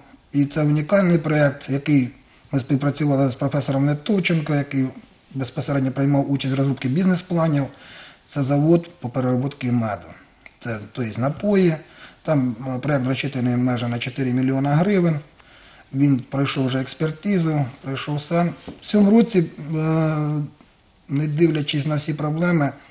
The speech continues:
ми переводимо центральну районну лікарню на альтернативні види опалення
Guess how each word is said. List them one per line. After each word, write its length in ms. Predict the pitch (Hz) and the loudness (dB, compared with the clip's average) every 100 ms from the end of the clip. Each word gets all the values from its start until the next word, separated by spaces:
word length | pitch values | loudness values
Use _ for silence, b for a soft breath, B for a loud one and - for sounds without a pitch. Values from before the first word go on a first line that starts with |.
| B B B - - | B B B -20 -8
ми 160 | 139 151 | -2 -2
переводимо 500 | 147 156 156 143 143 | 0 0 0 2 0
центральну 480 | 139 151 151 147 143 | -2 -2 0 2 2
районну 320 | 151 151 151 | 0 0 0
лікарню 560 | 151 151 175 160 143 131 | 0 0 0 0 0 0
на 140 | 127 | 0
альтернативні 760 | 123 131 135 139 135 151 139 | -2 -2 -2 -2 -2 0 2
види 260 | 131 131 123 | 2 0 -2
опалення 640 | 127 - 160 147 127 117 | -4 -2 -2 0 0 -4